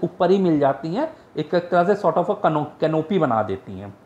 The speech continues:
And in eighteen ninety-four, अब ये कल्पना कर रहा है एटीन नाइंटी फ़ोर में, मीन्स इसकी लाइफ में अब हम लोग ये मान सकते हैं कि इसके मन में एटीन नाइंटी फ़ोर का, के विषय में बहुत सारी बातें हैं। जब हम लोग किसी एक पर्टिकुलर चीज़ के लिए सोचते हैं, ऐसा बहुत भरमासात होता है। जब आप हिस्ट्री बुक पढ़ते हैं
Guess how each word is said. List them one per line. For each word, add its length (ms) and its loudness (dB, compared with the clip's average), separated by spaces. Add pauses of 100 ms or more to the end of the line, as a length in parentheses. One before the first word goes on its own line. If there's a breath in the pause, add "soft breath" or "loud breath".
(480 soft breath)
And 100 4
in 80 0
eighteen 360 2
ninety-four, 500 0
अब 140 2
ये 60 -2
कल्पना 440 2
कर 140 0
रहा 120 2
है 120 -4
एटीन 220 -4
नाइंटी 340 -4
फ़ोर 200 -2
में, 120 -4
मीन्स 220 0
इसकी 260 -6
लाइफ 380 0
में 200 -2 (380 loud breath)
अब 80 8
हम 120 4
लोग 160 2
ये 60 4
मान 240 4
सकते 320 -6
हैं 80 -2
कि 80 -6
इसके 520 0 (340)
मन 160 4
में 240 2
एटीन 320 0
नाइंटी 420 0
फ़ोर 400 4 (260)
का, 280 4
के 200 -2
विषय 220 0
में 80 -2
बहुत 320 2
सारी 240 0
बातें 340 -6
हैं। 100 -16 (340 soft breath)
जब 60 6
हम 120 4
लोग 160 2
किसी 180 -4
एक 140 -4
पर्टिकुलर 540 0
चीज़ 340 -4
के 80 -4
लिए 80 2
सोचते 320 0
हैं, 180 -4
ऐसा 220 2
बहुत 220 4
भरमासात 560 0
होता 180 -4
है। 60 -6
जब 80 0
आप 140 0
हिस्ट्री 280 -4
बुक 220 -2
पढ़ते 280 -4
हैं 140 -6